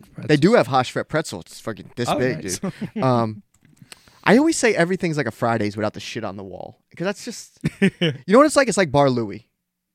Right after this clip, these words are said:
Speaker 1: Never been.
Speaker 2: Yes, you have.
Speaker 1: Uh,
Speaker 2: You said you went there
Speaker 1: one
Speaker 2: for your
Speaker 1: time.
Speaker 2: twenty-first
Speaker 1: One
Speaker 2: birthday.
Speaker 1: time. Yes.
Speaker 2: Yeah,
Speaker 1: That's
Speaker 2: I know our
Speaker 1: correct.
Speaker 2: podcast, dude, and I know
Speaker 1: That's
Speaker 2: your
Speaker 1: fine.
Speaker 2: life better than you.
Speaker 1: Yeah.
Speaker 2: Um,
Speaker 1: You
Speaker 2: dude.
Speaker 1: are my life.
Speaker 2: Oh, you're so sweet.
Speaker 1: <laughs>
Speaker 2: Bro, Yard House,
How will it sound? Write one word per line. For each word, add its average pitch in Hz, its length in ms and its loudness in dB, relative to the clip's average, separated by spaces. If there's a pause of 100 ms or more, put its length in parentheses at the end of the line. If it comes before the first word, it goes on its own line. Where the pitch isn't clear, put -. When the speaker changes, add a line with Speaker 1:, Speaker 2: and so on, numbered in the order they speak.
(320)
Speaker 1:
Never 123 260 -4
been. 104 240 -8 (120)
Speaker 2:
Yes, 277 180 0
you 277 80 4
have. 208 280 8
Speaker 1:
Uh, - 20 4
Speaker 2:
You 165 100 0
said 214 160 -2
you 214 80 -2
went 226 100 0
there 220 80 2
Speaker 1:
one - 40 -10
Speaker 2:
for 226 60 -2
your 175 80 -2
Speaker 1:
time. 123 60 -6
Speaker 2:
twenty-first 214 360 -2
Speaker 1:
One 214 120 2
Speaker 2:
birthday. 170 140 -2 (120)
Speaker 1:
time. - 160 -20
Yes. 127 360 -8
Speaker 2:
Yeah, 170 240 2
Speaker 1:
That's - 140 -2
Speaker 2:
I 170 60 8
know 208 200 8
our 175 100 6
Speaker 1:
correct. 135 300 0
Speaker 2:
podcast, 107 240 -6
dude, 139 160 -2
and 156 100 2
I 160 100 -2
know 185 160 4
Speaker 1:
That's 190 100 4
Speaker 2:
your 170 100 4
Speaker 1:
fine. 170 60 4
Speaker 2:
life 156 200 2
better 147 200 0
than 135 180 0
you. 123 240 -2 (200)
Speaker 1:
Yeah. 127 180 -4 (400)
Speaker 2:
Um, 123 420 -4 (880)
Speaker 1:
You 139 140 -8
Speaker 2:
dude. 120 80 -2
Speaker 1:
are 113 100 -6
my 90 180 -16
life. - 280 -20 (140)
Speaker 2:
Oh, 101 220 -12
you're 50 120 -18
so - 160 -20
sweet. - 580 -6
Speaker 1:
<laughs> - 20 -
Speaker 2:
Bro, 113 260 -2
Yard 147 280 -2
House, 190 340 -6